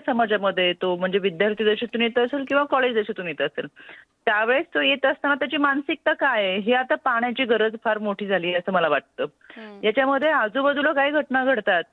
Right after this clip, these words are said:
Speaker 1: किंवा त्याच्यामध्ये कोणते पडसाद उमटतात, त्याला काय पाहतोय, काय ऐकतोय आणि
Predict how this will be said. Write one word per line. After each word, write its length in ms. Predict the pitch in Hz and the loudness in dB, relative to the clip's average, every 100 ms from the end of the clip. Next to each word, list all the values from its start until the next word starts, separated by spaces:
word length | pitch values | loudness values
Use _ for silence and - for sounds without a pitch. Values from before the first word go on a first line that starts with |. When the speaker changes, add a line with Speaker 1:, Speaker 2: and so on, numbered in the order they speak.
| _ - | _ -12
Speaker 1:
किंवा 180 | 202 240 | -4 -2
त्याच्यामध्ये 640 | 220 202 254 254 254 285 | -2 0 0 0 0 -2
कोणते 380 | 285 247 233 302 | 0 0 2 0
पडसाद 520 | - 285 311 294 294 | 0 -2 0 -2 0
उमटतात, 540 | 254 247 233 - 185 - _ | 0 0 -2 -2 -2 -4 _
त्याला 140 | 214 233 | -2 -2
काय 420 | - - 226 262 - | -4 -4 -2 -2 -2
पाहतोय, 520 | 269 277 302 269 214 208 | -2 0 0 0 0 -2
काय 360 | - 226 262 | 0 0 0
ऐकतोय 680 | 247 247 269 _ 269 214 180 - - - | 0 -2 -4 _ 0 2 -2 -6 -20 -6
आणि 120 | 247 | -6